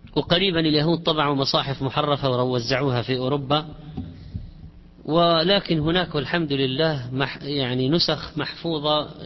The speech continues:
إذا حرفوا كل الأشياء المطبوعة فهناك نسخ محفوظة في الصدور، "بل هو آيات بينات في صدور الذين أوتوا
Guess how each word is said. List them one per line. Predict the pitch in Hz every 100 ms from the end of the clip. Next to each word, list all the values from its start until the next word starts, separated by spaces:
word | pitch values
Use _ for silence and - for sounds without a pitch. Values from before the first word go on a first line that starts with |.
| -
إذا | 151 147
حرفوا | - 175 151 143 143
كل | 190 180
الأشياء | 151 131 - 165
المطبوعة | 143 139 127 160 170 147
فهناك | 139 139 151 156 -
نسخ | 151 151 -
محفوظة | 127 - 147 135
في | 120
الصدور، | - 120 117 120 95 - - - - - - - -
"بل | 139
هو | 151 165
آيات | 139 156 156 135
بينات | 131 127 139 151 151
في | 120 135
صدور | - 127 143 147
الذين | 127 123 143 131
أوتوا | 117 143 - 156